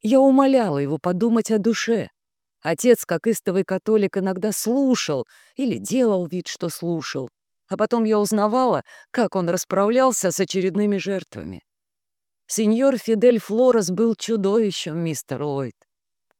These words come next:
И он любил меня так, как любят чудовища: Лаская, когда взбредет в голову, и терзая, если я вела себя не так, как он ожидал.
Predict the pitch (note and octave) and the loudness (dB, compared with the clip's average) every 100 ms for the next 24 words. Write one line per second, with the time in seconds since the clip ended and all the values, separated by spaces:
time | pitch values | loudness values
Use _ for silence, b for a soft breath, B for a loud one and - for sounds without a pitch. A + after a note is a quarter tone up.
0 | _ E3 F#3+ G3+ G#3 F#3 A3+ G#3 G3+ G3+ | _ -2 0 2 0 2 2 2 0 -2
1 | - C4+ B3+ - D3 F#3 G#3+ D#3+ C#3+ - | -2 -2 -2 -2 -2 0 -2 -2 -8 -8
2 | B2 C#3 B2+ B2 - A2 G#2 _ _ _ | -6 -4 -4 -6 -10 -14 -16 _ _ _
3 | _ _ _ - C3 - - B3+ B3 A3 | _ _ _ -4 -4 -4 -2 0 2 0
4 | G3+ F#3+ G3 E3+ C#3+ F3+ F#3+ F3+ C3+ C3+ | -2 0 0 0 -2 -4 0 -2 -2 -4
5 | E3 D#3+ C#3+ A#2+ - _ _ _ _ D4+ | -2 0 -4 -8 -14 _ _ _ _ -2
6 | - D4 A#3 - F3 E3+ D#3 C#3+ b b | 2 2 2 2 2 2 0 -4 b b
7 | b F3 F3 F3+ E3+ C4 A3+ C#3 C3+ - | b 2 2 2 6 6 6 2 0 -2
8 | D3 D3 D#3 - B3+ - B2 E3+ D#3+ A2+ | -2 0 -2 -2 -2 -2 -4 -2 -2 -4
9 | G#2 F2+ G#2+ G2+ | -6 -4 -4 -4